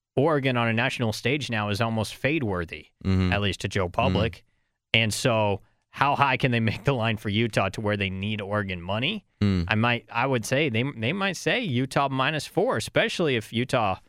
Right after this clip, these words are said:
Speaker 1: blows out Colorado and covers the twenty-eight and a half this weekend and wins, like, forty to ten,
Speaker 2: Mm,
Speaker 1: which is
Speaker 2: mm-hmm.
Speaker 1: very possible.
Speaker 2: Yeah, yeah.
Speaker 1: <laughs> Then you might be looking at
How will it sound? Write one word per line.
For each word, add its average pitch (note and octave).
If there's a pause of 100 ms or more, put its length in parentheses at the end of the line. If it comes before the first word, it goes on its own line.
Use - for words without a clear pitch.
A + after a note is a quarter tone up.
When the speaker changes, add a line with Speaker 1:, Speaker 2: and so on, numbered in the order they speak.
(220)
Speaker 1:
blows A#2+
out A2
Colorado A2
and G2
covers G#2+
the G#2
twenty-eight G#2+
and F#2+
a F2+
half G#2+
this -
weekend G#2+
and F#2
wins, G2+
like, E2+
forty A2+
to F#2
ten, B2 (300)
Speaker 2:
Mm, G2
Speaker 1:
which G2
is F#2+
Speaker 2:
mm-hmm. F2
Speaker 1:
very E2+
possible. F#2+
Speaker 2:
Yeah, G2 (220)
yeah. F2
Speaker 1:
<laughs> -
Then A2+
you A#2
might A#2
be A2
looking A2+
at A2